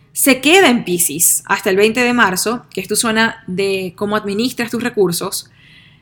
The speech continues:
está bueno decirte que estás en un momento de evaluar qué estás consumiendo, por qué lo estás consumiendo, qué vale la pena, qué no lo vale,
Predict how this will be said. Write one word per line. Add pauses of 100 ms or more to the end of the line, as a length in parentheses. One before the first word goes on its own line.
(340)
está
bueno
decirte (600)
que
estás
en
un
momento
de
evaluar (1300)
qué
estás
consumiendo,
por
qué
lo
estás
consumiendo, (160)
qué
vale
la
pena,
qué
no
lo
vale,